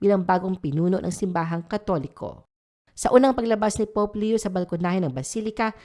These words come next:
sinalubong siya ng sigawan at palakpakan mula sa libu-libong mananampalataya.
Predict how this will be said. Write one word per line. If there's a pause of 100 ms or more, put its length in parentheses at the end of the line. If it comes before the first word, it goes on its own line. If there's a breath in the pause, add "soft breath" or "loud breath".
(120)
sinalubong
siya
ng
sigawan
at
palakpakan (240 loud breath)
mula
sa
libu-libong
mananampalataya.